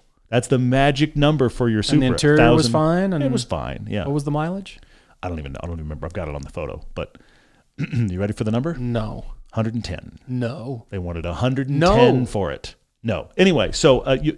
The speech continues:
Speaker 1: yes, hopefully you can get thirty-five thousand dollars for your R X seven. Who knows? But you're looking for similar dynamics, uniqueness, rarity.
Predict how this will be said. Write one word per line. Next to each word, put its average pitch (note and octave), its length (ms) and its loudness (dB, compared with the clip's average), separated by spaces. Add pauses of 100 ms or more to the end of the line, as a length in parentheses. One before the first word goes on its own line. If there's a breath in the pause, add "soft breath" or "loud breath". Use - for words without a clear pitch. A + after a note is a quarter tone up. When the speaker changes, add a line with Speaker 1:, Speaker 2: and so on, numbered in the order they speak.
(120)
Speaker 1:
yes, D3+ 280 2
hopefully E3 300 0
you C#3+ 120 0
can C3+ 100 0
get D#3+ 160 -2
thirty-five G2+ 440 0
thousand F2+ 240 0
dollars E2+ 200 -4
for - 100 -8
your F#2+ 140 -6
R F#2 160 -2
X - 140 -8
seven. F#2+ 240 -4
Who B2+ 160 -2
knows? F2+ 420 -2
But F#2 300 -6
you're A2 120 0
looking C3+ 240 -4
for A2+ 140 -6
similar D3 540 -4
dynamics, G#2+ 600 -2
uniqueness, G2+ 520 -4
rarity. G2 420 -2